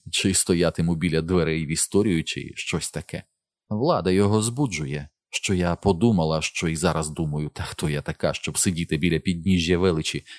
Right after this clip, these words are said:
Я всього лиш розлучена бібліотекарка. «Хто я такий, щоб стояти біля дверей в історію?» мовив я. «Що? Що ти сказав, Джордже?» «Нічого, серденько.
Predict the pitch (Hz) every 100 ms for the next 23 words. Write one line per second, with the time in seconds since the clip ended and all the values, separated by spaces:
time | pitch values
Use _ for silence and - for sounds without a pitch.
0 | - 143 139 127 110 117 92 - - 101
1 | 107 92 85 98 - 87 80 76 80 80
2 | - 85 - - - - _ _ _ _
3 | _ _ _ _ _ - - 85 - -
4 | 76 85 90 92 - - - - 78 78
5 | - 73 80 73 76 80 78 73 73 -
6 | - 92 71 - - _ 160 71 67 69
7 | - - _ _ _ _ _ _ _ _
8 | - - 120 - _ - - 110 85 -
9 | 90 85 69 73 80 76 - 65 - _
10 | _ _ _ _ - 87 92 147 98 71
11 | - 73 67 58 - -